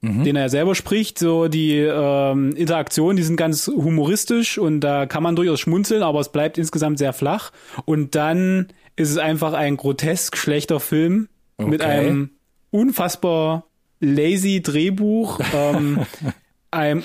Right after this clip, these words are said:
Speaker 2: unglaublich schlechten Acting auch, gepaart mit streckenweise auch fies schlechten V F X, wo ich auch überra-, überrascht war, weil zumindest die sollten halt on point sein.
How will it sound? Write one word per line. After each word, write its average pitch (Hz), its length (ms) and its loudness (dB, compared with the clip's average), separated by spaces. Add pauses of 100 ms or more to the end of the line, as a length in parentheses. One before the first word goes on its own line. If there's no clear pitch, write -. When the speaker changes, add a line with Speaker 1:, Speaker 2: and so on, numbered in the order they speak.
(360)
Speaker 2:
unglaublich 226 460 2
schlechten 185 420 -2
Acting 262 540 0
auch, 226 580 -2 (180)
gepaart 160 460 -2
mit 185 320 -4
streckenweise 180 540 0
auch 160 100 0
fies 254 340 0
schlechten 202 520 0
V 160 220 0
F 139 80 -8
X, - 520 -2
wo 160 180 2
ich 160 120 0
auch 214 140 0
überra-, 165 400 0
überrascht 160 420 -2
war, 208 180 0
weil 151 180 0
zumindest 147 380 -2
die 175 100 0
sollten 180 320 0
halt 160 180 -2
on 160 180 0
point 170 320 -2
sein. 185 320 0